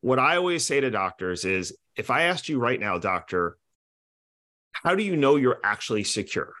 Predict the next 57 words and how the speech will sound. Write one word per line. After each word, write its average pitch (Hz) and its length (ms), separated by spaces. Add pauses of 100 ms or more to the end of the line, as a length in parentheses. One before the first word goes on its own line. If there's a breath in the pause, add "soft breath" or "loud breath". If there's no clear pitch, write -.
(140)
for 117 160
someone 120 340
just 113 220
telling 123 280
you 98 120
you're 78 80
secure, 80 500 (480)
you 95 100
know 104 60
what 104 100
ninety-nine 113 420
percent 117 240
of 117 60
the 113 40
doctors 113 400
say? 139 280 (340)
"I 110 80
have 107 120
no 107 120
idea," 110 280 (560)
right? 107 200
"I 113 140
have 120 100
no 127 160
idea. 127 200
I 110 120
don't 127 140
know 123 120
if 110 100
I'm 113 80
actually 107 320
secure. 113 540
I'm 110 140
just 110 160
being 113 180
told 110 320
I 98 80
have 95 140
a 92 80
firewall 98 680
and 90 80
I 87 60
have 90 140
an 90 100
antivirus 87 720
software." 73 520 (540 soft breath)
So - 400 (140)
one 131 260
of 170 100
the 127 60
things 147 280
that 120 240 (420)
is 110 220
very 123 360
common 113 400
in 107 100
the 104 60